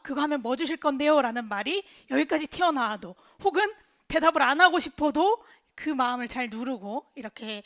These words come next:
라이브 방송과 설교 노트까지 잘 써주는 우리 친구들이 있어서 너무나 전사님과 선생님들은 행복해요. 정말 감사해요. 그 마음 그대로 지속되길 바라면서, 그래서 우리 친구들에게 맞춤 설교 제목,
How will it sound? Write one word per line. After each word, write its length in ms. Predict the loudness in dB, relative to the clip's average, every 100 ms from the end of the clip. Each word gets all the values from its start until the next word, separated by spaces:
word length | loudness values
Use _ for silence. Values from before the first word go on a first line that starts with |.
| -12 -4
라이브 240 | -4 -2
방송과 600 | -4 -4 -6 -4 -4 -2
설교 200 | -4 -4
노트까지 420 | -6 -8 -10 -10
잘 200 | -10 -6
써주는 520 | -2 -2 -4 -4 -4 -6 -16 _
우리 160 | -12 -10
친구들이 420 | -10 -10 -10 -10
있어서 280 | -10 -12 -10
너무나 500 | -8 -6 -4 -4 -4
전사님과 420 | -8 -8 -8 -8
선생님들은 500 | -8 -6 -6 -8 -10
행복해요. 840 | -12 -8 -8 -6 -10 -8 -8 -10 -12 -18 -20 _
정말 220 | -12 -12
감사해요. 920 | -10 -8 -4 0 0 -2 -6 -4 -4 -8 -20 _
그 100 | -6
마음 260 | -2 -2 -2
그대로 300 | -4 -2 -4
지속되길 540 | -4 -4 -4 -4 -4
바라면서, 720 | -6 -6 -4 -4 2 2 2 -8 _ _ -4
그래서 460 | -2 4 8 8
우리 160 | 6 -4
친구들에게 560 | -8 -6 -4 -4 -4
맞춤 600 | -4 -4 -4 -4 -4 -6 -14 _
설교 320 | -4 -2 -2
제목, 420 | -6 -10 -14 -18